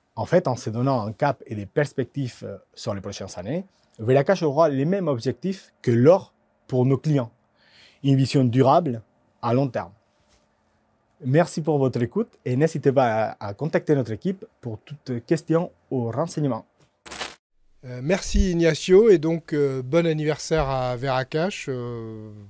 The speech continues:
Speaker 2: longue vie à Veracash pour les, euh, dix ans, vingt ans, euh, qui suivent.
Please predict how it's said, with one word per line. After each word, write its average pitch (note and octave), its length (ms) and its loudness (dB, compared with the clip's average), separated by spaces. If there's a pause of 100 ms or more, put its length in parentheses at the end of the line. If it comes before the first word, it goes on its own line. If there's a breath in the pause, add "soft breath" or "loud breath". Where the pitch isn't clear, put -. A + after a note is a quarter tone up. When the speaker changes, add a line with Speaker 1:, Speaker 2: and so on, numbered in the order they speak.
(160)
Speaker 2:
longue C#3 240 -4
vie D3+ 260 -2
à C3+ 60 0
Veracash B2 640 -4
pour A#2+ 200 -8
les, A#2+ 220 -8
euh, G2+ 360 -10 (100)
dix B2+ 260 -12
ans, C#3 160 -6
vingt B2 340 -12
ans, C3+ 240 -8
euh, A2+ 140 -12
qui A#2 160 -16
suivent. C#3 300 -12